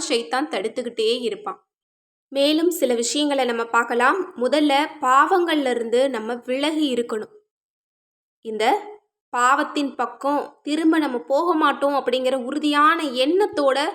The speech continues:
நம்ம தௌபா செஞ்சு நம்ம அல்லாஹ்விடத்துல உதவி கேட்கக்கூடியவங்களா இருக்கணும். அடுத்தது அமல்கள் செய்ய நம்ம திட்டமிடணும்.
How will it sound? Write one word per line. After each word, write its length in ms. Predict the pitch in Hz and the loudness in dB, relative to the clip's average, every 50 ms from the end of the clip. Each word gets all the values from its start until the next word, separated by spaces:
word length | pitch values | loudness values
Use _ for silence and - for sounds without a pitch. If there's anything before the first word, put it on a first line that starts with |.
| - - - - _ _ | -8 -14 -20 -20 _ _
நம்ம 220 | - 233 226 233 | -10 -6 -4 -4
தௌபா 540 | 226 - - 254 262 285 320 311 349 349 349 349 - | -4 0 2 4 4 4 4 4 2 2 2 2 0
செஞ்சு 480 | 311 254 240 240 240 220 - - - - _ _ _ _ _ | 0 0 0 -2 -2 -4 -6 -6 -10 -20 _ _ _ _ _
நம்ம 440 | 220 220 226 262 302 302 262 233 | -10 -2 0 2 2 4 2 2
அல்லாஹ்விடத்துல 580 | 233 254 277 294 330 320 285 - - - 277 285 | 4 4 4 2 2 2 -2 -2 -2 -2 -2 -2
உதவி 480 | 269 233 240 247 269 294 302 294 277 302 - | 0 0 2 2 2 2 2 -2 -4 -4 -4
கேட்கக்கூடியவங்களா 800 | 247 254 247 269 254 - 254 247 233 233 226 220 214 214 226 262 277 | -4 -2 -2 -4 -2 0 2 4 4 6 6 4 2 2 2 2 2
இருக்கணும். 460 | 233 220 214 - - 208 202 - - - _ _ _ _ _ _ | 2 2 2 0 -2 -4 -8 -8 -10 -16 _ _ _ _ _ _
அடுத்தது 560 | - 262 285 302 440 - 339 311 285 311 320 | -4 -2 0 0 -2 -2 -2 0 2 4 4
அமல்கள் 640 | 285 247 233 240 254 285 330 403 381 359 330 359 370 | 6 6 4 4 4 2 2 2 4 4 4 2 2
செய்ய 340 | 349 - 294 247 247 269 | 2 2 2 2 2 2
நம்ம 180 | 285 285 269 262 | 0 0 -2 -4
திட்டமிடணும். 800 | 254 - 311 320 320 - - 381 381 311 285 254 208 208 - - | -4 -6 -6 -8 -6 -4 -2 0 0 0 0 0 -2 -4 -6 -10